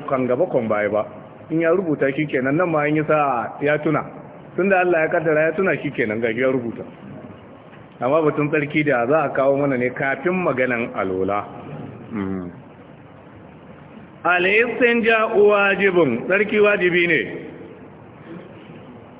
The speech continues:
To menene tsarkin? Wa huwa ghaslu mawdi'il hadathi bil ma'. Shine mutum ya wanke wajen kari da ainihin ruwa. Eh, ga masabar malikiya tsarki wajibi ne,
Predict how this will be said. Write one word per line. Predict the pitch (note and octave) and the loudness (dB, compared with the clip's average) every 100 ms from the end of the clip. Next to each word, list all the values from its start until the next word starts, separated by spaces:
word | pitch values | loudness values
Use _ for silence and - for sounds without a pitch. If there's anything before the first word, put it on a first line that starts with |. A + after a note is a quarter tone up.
| - | -2
To | C#3 | 2
menene | D#3 F#3 A3 G#3 F#3+ | 2 4 4 2 2
tsarkin? | F#3 F3 F#3 D#3 F#2 - - - - | 0 0 0 -2 -4 -12 -14 -14 -4
Wa | C#3 D#3 | 0 4
huwa | F3+ | 4
ghaslu | E3+ E3+ F3 F3+ | 4 0 2 2
mawdi'il | E3+ E3+ E3 F3+ D#3+ | 2 2 2 2 0
hadathi | D#3 E3 D#3 | 0 0 0
bil | C#3+ C3+ | -2 0
ma'. | C3+ C#3 A#2 - - - - - | 2 0 -2 -8 -14 -12 -8 -2
Shine | E3 D#3 | 0 0
mutum | C#3+ E3+ D#3 | 0 0 0
ya | C#3+ | 2
wanke | D3+ D#3+ C#3 | 0 0 0
wajen | C3 C#3+ C#3+ | 0 0 -2
kari | D3 C#3 G#2 C#3 B2+ | -2 -2 -4 -8 -4
da | B2 | -2
ainihin | A#2+ C3+ B2+ C3 | 0 -2 -2 0
ruwa. | B2+ C3 B2+ - - - - - - - - | 0 0 0 -4 -14 -16 -18 -20 -20 -16 -4
Eh, | A2 G#2+ G#2 A2 | 0 0 -2 -2
ga | C#3 | 0
masabar | D#3+ F3+ F3+ D#3+ | 2 0 0 2
malikiya | D3 C#3+ C#3+ A3 F#3 C#3 - - | 0 0 0 2 2 0 -8 -6
tsarki | E3 D#3+ E3+ | -4 -2 0
wajibi | E3 D#3 C3+ C3+ | 0 0 -2 -2
ne, | A#2 | -4